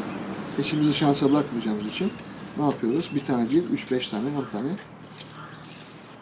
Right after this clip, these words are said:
tohum. Bu arada,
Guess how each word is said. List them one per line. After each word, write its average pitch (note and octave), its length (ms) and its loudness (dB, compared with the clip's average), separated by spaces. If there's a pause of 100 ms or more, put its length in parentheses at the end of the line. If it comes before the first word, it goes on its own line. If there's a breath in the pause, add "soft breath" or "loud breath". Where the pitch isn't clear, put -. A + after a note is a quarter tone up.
(880)
tohum. B2+ 280 2 (760)
Bu C#3+ 100 10
arada, E3+ 300 8